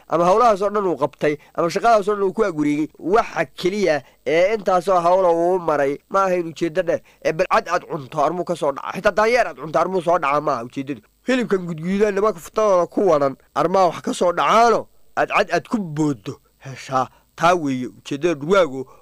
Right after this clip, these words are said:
u manuusay. Kumaba uusan xisaabtaminba waxaan daanyeer hilibkiisa inuu yahay, futadiisa inay tahay, geedkii uu saaraa inay tahay, waxaana ay yihiin. Intuu hilibka soo dhaca ku fakerayo, kuma uu fakerinba daanyeerka laftiisa inuu cuno. Ilaa hilib uga sokeeyo ma jiro wax. Markaasaa lala yaabay dhurwaagan dhibaatada haysata iyo daanyeeradan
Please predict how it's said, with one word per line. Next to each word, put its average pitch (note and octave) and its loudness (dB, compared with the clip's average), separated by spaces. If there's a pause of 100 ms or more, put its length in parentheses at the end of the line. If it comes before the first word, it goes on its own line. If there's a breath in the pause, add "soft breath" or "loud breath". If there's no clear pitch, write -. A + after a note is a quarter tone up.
(140 soft breath)
u E3+ 0
manuusay. B2+ -8 (240 soft breath)
Kumaba B3 4
uusan - -6
xisaabtaminba F3 -2
waxaan G#3+ 2
daanyeer G#3+ 2
hilibkiisa F#3 -8
inuu F3+ -8
yahay, D3+ 0 (200 soft breath)
futadiisa G3 -2
inay F3+ 0
tahay, D3 -2 (240 soft breath)
geedkii F#3+ 0
uu F3 -6
saaraa E3 2
inay E3+ -2
tahay, D3+ -2 (260 loud breath)
waxaana F#3+ 0
ay E3 0
yihiin. F3+ -2 (240 soft breath)
Intuu A3 0
hilibka A3 -2
soo G#3+ 2
dhaca F3 -2
ku G#3+ -6
fakerayo, G3 -2 (300 soft breath)
kuma A#3+ 2
uu A#3 0
fakerinba G#3 -4 (160)
daanyeerka G#3 0
laftiisa F#3 -4
inuu F#3 -2
cuno. A2+ -10 (140)
Ilaa G#3 2
hilib B3+ -2
uga B3 0
sokeeyo A3 -2
ma A3+ -2
jiro A3 0
wax. G3+ 0 (140)
Markaasaa G3+ 2
lala F#3+ 2
yaabay D3+ 0
dhurwaagan D#3 -2
dhibaatada D3+ 0
haysata B2 -12
iyo C#3+ -4
daanyeeradan D#3+ 0